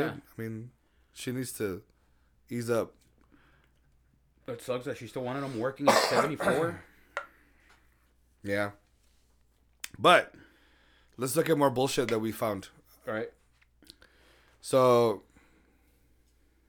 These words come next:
Speaker 1: the Rock and Roll Hall of Fame nominees for twenty twenty-three was very interesting.
Speaker 2: Yeah.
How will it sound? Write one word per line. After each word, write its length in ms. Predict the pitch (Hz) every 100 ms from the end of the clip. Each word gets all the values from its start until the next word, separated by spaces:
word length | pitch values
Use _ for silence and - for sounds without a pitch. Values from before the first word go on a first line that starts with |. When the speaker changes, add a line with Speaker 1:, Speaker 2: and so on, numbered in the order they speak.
| _ _ _ _ _ _ _ _ _ _ _ -
Speaker 1:
the 200 | 120 131
Rock 240 | 135 147 170
and 160 | 147
Roll 420 | 139 143 143 143 - _ _ _ _ _ _ _ -
Hall 200 | 117 117
of 80 | 113
Fame 380 | 117 110 107
nominees 580 | 98 101 107 98 98 -
for 140 | - 101
twenty 240 | 104 104
twenty-three 480 | 101 104 98 - 69 - _ _ _ _ _ _ _ _ _ _ _ _ _ _ _ _ _ _ _ _
was 100 | 110
very 220 | 98 120 117
interesting. 480 | 95 90 - - - -
Speaker 2:
Yeah. 200 | 107 98